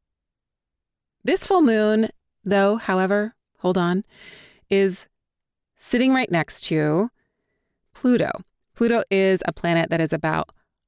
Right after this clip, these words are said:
the underworld. It's about power and the resources that might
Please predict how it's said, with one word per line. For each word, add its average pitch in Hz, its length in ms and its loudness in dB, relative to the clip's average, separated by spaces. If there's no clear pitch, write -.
the 185 220 -2
underworld. 175 680 0
It's - 180 -12
about - 220 -8
power 180 800 0
and 190 180 2
the 175 80 2
resources 170 920 0
that 156 380 -4
might 165 520 0